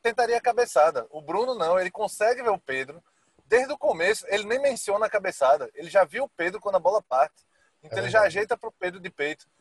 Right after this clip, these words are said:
Speaker 1: Ele sabe que o cara vai errar o tempo da bola e ele já ajeita pra Pedro. Então é, o nível é lá em cima. E aí o, o Flamengo não perdoa mesmo, não. Acho que dá pra tirar uma coisa boa. Eu não gosto muito dessa coisa do, da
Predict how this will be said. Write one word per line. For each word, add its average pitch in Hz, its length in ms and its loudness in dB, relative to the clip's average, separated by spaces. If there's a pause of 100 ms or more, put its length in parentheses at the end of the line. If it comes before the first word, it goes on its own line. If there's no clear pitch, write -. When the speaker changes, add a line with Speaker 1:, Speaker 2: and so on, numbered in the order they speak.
Speaker 1:
Ele 185 180 -6
sabe 220 380 2
que - 80 -10
o 202 80 -10
cara 175 200 4
vai 160 140 2
errar 151 140 6
o 143 60 0
tempo 147 220 -8
da 127 140 2
bola 127 420 0
e 139 80 -14
ele 170 120 -12
já 196 140 8
ajeita 180 320 0
pra 202 140 -2
Pedro. 120 320 -8 (400)
Então 247 280 -4
é, 247 100 0
o 233 180 -6
nível 226 280 -4
é - 20 4
lá 240 140 2
em 269 40 -4
cima. 147 460 -8
E 226 100 -4
aí 220 420 0
o, 220 260 -10
o - 20 -18
Flamengo 233 380 -4
não 240 100 -14
perdoa 226 420 0
mesmo, 240 280 -2
não. 175 200 4 (240)
Acho 254 240 -2
que 285 200 -8
dá 220 180 4
pra 240 140 -4
tirar 220 180 -2
uma 220 80 0
coisa 233 260 2
boa. 196 280 0
Eu 220 100 -4
não 254 140 -4
gosto 190 320 0
muito 143 180 -14
dessa 175 260 -4
coisa 165 280 -10
do, 165 240 -8
da 135 500 4